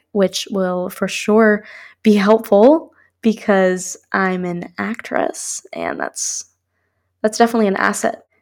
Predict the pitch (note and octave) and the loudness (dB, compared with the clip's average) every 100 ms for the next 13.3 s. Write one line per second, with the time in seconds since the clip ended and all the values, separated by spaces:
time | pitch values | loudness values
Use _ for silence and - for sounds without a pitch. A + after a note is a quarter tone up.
0 | _ G3+ F#3+ F3 F#3+ - F#3 - D3 A3+ | _ 0 0 0 -2 0 -2 -2 -6 -8
1 | - - - F3 F#3+ - - - - - | -14 -2 4 4 4 -4 -12 -12 -14 -14
2 | - - - _ B3 B3 B3 B3 A#3+ - | -16 -18 -20 _ 2 4 4 2 0 -6
3 | A#3+ - C4 C4 C4 - A#3 A3+ A3+ G#3+ | -4 2 4 4 2 2 4 8 8 6
4 | - - A3 G3+ G3+ G3 G3+ - - - | 2 0 2 4 4 4 2 0 -10 -2
5 | A3 A3+ A3+ - F#3 F3 F3+ F#3 - _ | 4 4 4 0 -4 -6 -6 -8 -16 _
6 | _ _ - - _ _ - G3+ F#3 A3 | _ _ -20 -20 _ _ -2 0 4 6
7 | B3 A3+ - A3 G#3+ G3+ F#3+ F3 E3+ F3+ | 6 4 2 6 6 6 0 -2 -2 0
8 | E3+ F3 - - - - - - - _ | 0 0 0 0 -2 -4 -2 -4 -8 _
9 | _ _ _ - B3+ D#4 G#4+ F4+ A3+ D#4 | _ _ _ 4 4 4 2 4 4 4
10 | D#4 A#3 A3+ - G#3 C4+ C4+ A#3+ G#3 - | 2 0 0 -2 2 2 4 4 4 2
11 | F#3 F#3 F3 - F3 F3 - - G#3 G#3 | 2 0 -4 -2 2 2 2 0 2 4
12 | G#3 G3 F#3+ - F#3+ F#3+ F3+ F#3 F#3 F3+ | 6 4 2 -2 0 2 2 2 2 -2
13 | F3+ E3+ - | -2 -2 -6